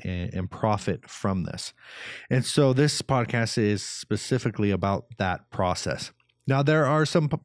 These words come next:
people that podcast just simply to get information out, and that's, there's nothing wrong with that. There's totally fine. But for the most of us, we get into the game to help other people and to generate traffic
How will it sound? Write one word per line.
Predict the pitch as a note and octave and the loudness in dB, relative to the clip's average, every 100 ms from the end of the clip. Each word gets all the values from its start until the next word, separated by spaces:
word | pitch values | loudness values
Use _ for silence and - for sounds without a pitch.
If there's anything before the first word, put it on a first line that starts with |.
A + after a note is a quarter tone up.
| - | -2
people | C#3 B2+ B2+ | 0 2 2
that | A#2 - | 2 2
podcast | A#2 A2 - A2+ G#2+ | 0 0 0 0 0
just | A2+ - | -4 -2
simply | A#2+ G#2+ A2 A2 G2+ | -2 0 0 0 0
to | - G2+ F#2+ - - - | 0 0 0 -6 -20 -4
get | A#2+ A2 | -2 0
information | A2+ - G#2 G#2 G#2 F#2+ | -2 -2 0 0 -2 -2
out, | G#2+ B2 C#2+ | 0 0 -2
and | G2 | -2
that's, | A#2 C3 - | -2 -2 -4
there's | A2+ A2+ A2+ | 0 0 0
nothing | G#2 G#2 | 0 0
wrong | F#2+ F#2 | 0 0
with | F#2 | -2
that. | - - | -4 -6
There's | F#2 - | -8 -4
totally | A2 F2 | -2 -2
fine. | F#2+ F#2 F2+ - _ _ _ _ _ _ _ - | -4 -4 -4 -8 _ _ _ _ _ _ _ -6
But | G#2+ C3 - - - - - | 0 0 -2 -10 -18 -12 0
for | C#3 | 2
the | |
most | C#3 F#3 - | 4 2 4
of | |
us, | D3+ - | 2 2
we | C3+ | 2
get | C3 | 2
into | C3 B2 | 2 0
the | A#2+ | 0
game | A#2 A#2 | 2 2
to | G#2+ | 0
help | - D3+ C#3+ | 0 2 2
other | D#3 D3+ | 2 2
people | - A#2+ - A2+ A#2 C3 C#3+ _ - | 2 0 2 2 2 0 -4 _ -4
and | B2+ A2+ | -2 0
to | - | 0
generate | G#2 G#2+ C3+ C3+ B2 A2 | 0 2 2 2 2 -2
traffic | - C3 B2+ - G#2+ G2+ - | -2 0 0 0 0 -2 -6